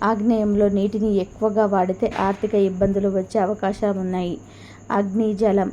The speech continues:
రెండు పరస్పర విరుద్ధ పదార్థాలు గనక ఆగ్నేయంలో వీటిని ఎక్కువగా వాడకూడదు. వంటగది గురించి తెలుసుకోవాల్సిన వరకు ముఖ్య విషయం ఉప్పు, పసుపులో దాగి ఉంది. ఉప్పు, పసుపు ఈ రెండు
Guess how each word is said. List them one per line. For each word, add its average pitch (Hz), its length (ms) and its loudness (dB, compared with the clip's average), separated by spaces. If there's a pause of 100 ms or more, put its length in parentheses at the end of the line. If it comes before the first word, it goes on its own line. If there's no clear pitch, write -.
(400)
రెండు 226 320 4
పరస్పర 208 600 2
విరుద్ధ 196 380 0
పదార్థాలు 196 680 0
గనక 196 320 0
ఆగ్నేయంలో 196 720 0
వీటిని 196 400 0 (100)
ఎక్కువగా 202 440 -2
వాడకూడదు. 185 560 -2 (580)
వంటగది 214 480 2
గురించి 208 360 0
తెలుసుకోవాల్సిన 202 920 -2
వరకు 190 360 -2
ముఖ్య 202 340 -2
విషయం 202 440 0 (580)
ఉప్పు, 202 180 -2
పసుపులో 214 480 0
దాగి 196 300 0
ఉంది. 190 360 -2 (240)
ఉప్పు, 220 340 -2 (120)
పసుపు - 320 -4 (460)
ఈ 233 60 2
రెండు 214 300 2